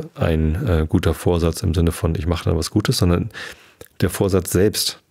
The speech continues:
kann gut sein. Es gibt gute Vorsätze und es gibt schlechte Vorsätze. Also auch wenn, wenn, wenn Vorsätze gut gemeint sind, können sie halt immer noch schlecht sein. Wenn man sich zum Beispiel als guten Vorsatz macht, hey, in zweitausendachtzehn fange ich endlich an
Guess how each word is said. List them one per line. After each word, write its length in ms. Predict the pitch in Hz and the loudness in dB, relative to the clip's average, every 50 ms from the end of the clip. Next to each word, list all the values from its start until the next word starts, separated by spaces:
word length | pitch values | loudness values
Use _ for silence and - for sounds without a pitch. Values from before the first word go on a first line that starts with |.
| _ - | _ -16
kann 220 | - - 85 78 71 | -4 -2 -2 -2 -2
gut 180 | - 85 - | -4 -6 -6
sein. 160 | - - 78 | -4 -4 -4
Es 120 | 78 80 - | -4 -2 -2
gibt 160 | - 87 - | -2 -2 0
gute 240 | - - - - 101 | 0 0 2 2 0
Vorsätze 400 | - - 101 95 98 92 - - | 0 0 0 0 0 0 0 0
und 60 | 92 | 0
es 60 | 85 - | 0 0
gibt 140 | 98 - | -2 -2
schlechte 400 | - - 95 95 - - - - | 0 2 2 0 0 0 -4 -4
Vorsätze. 600 | - - - - 80 76 78 80 - - - 87 - - _ | -4 -2 -2 -2 0 0 -2 -4 -2 -4 -4 -4 -4 -6 _
Also 200 | - 78 76 - | 0 0 2 2
auch 160 | - 78 - - | 0 -2 0 0
wenn, 340 | 90 82 80 85 87 90 - | 0 2 2 2 0 0 0
wenn, 200 | 85 82 80 80 - _ _ - _ - - - - - - - _ - | 0 0 0 -2 -6 _ _ -20 _ -18 -16 -14 -14 -16 -16 -20 _ -4
wenn 100 | - 82 | -4 -4
Vorsätze 540 | - - 101 90 82 85 78 - - 92 85 | -2 0 0 2 2 2 0 2 0 0 2
gut 220 | 92 85 82 - | 2 0 -2 0
gemeint 420 | - - 78 78 78 85 95 92 - | 0 2 2 4 4 2 2 2 2
sind, 200 | - 85 87 87 | 0 0 0 0
können 160 | - 92 85 | 0 0 2
sie 80 | 87 | 2
halt 100 | 87 82 | 0 0
immer 100 | - 104 | 2 2
noch 140 | 104 113 104 | 0 0 0
schlecht 340 | - - 110 107 - - - | 0 0 0 -2 -2 -6 -6
sein. 160 | - - 85 - - _ _ - - - - - - - - - - - - - - - _ _ | -6 -6 -6 -8 -14 _ _ -20 -20 -20 -20 -20 -18 -16 -16 -16 -16 -18 -20 -20 -20 -20 _ _
Wenn 140 | - 104 90 | 2 4 4
man 120 | 95 95 95 | 4 4 4
sich 140 | 98 95 | 2 2
zum 140 | - - 98 | 2 2 2
Beispiel 580 | 92 95 101 - - - 107 98 95 95 95 92 90 - _ | 2 2 0 -2 0 2 4 4 4 4 2 0 -6 -10 _
als 220 | - 92 85 - | -2 -2 -2 0
guten 240 | - 104 104 - 95 | 0 0 2 2 2
Vorsatz 360 | - 104 104 104 101 101 - | 0 2 2 2 0 0 0
macht, 440 | - 92 92 90 - - - - - - | 0 0 0 0 -4 -8 -10 -8 -4 0
hey, 240 | - 92 95 92 | 2 2 4 2
in 220 | 87 85 92 90 87 | 2 0 0 -2 -2
zweitausendachtzehn 840 | - - 80 87 - 85 80 - 95 92 92 - - - 98 90 | 0 -2 -2 0 0 -2 -2 -2 -2 -2 -4 -4 -2 -2 -2 -2
fange 400 | 87 - - - - 98 110 104 | -2 -6 -6 -4 -2 0 2 0
ich 140 | 92 - - | 0 0 0
endlich 400 | - 98 98 - - - - - | 0 0 0 -2 -4 -4 0 2
an 240 | 87 92 90 87 | 2 4 4 2